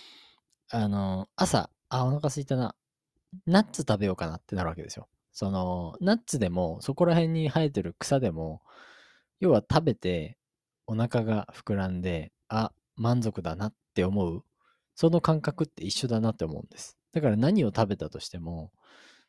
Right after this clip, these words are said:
その、食べた後の満足感っていうのは全然違う。あ、全然同じ。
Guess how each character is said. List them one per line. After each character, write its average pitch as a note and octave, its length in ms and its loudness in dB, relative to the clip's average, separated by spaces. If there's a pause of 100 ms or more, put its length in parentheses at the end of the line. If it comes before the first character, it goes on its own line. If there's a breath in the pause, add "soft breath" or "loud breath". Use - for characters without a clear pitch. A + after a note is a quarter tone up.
そ G#2 200 0
の、 - 380 -2
食 E3+ 120 4
べ D#3 80 6
た G2+ 160 -2
後 G#2+ 220 0
の B2 160 2
満 G#2 240 2
足 A#2 180 0
感 - 140 -4
っ D#2+ 40 -12
て D#2+ 80 -14
い D#2 40 -10
う - 20 -10
の D2 40 -10
は D#2 40 -12
全 F2 160 -8
然 F2 160 -6
違 - 160 -8
う。 C#2+ 240 -8 (240)
あ、 G2+ 140 0
全 A2+ 160 4
然 A2 200 4
同 G2+ 160 2
じ。 G2+ 220 -6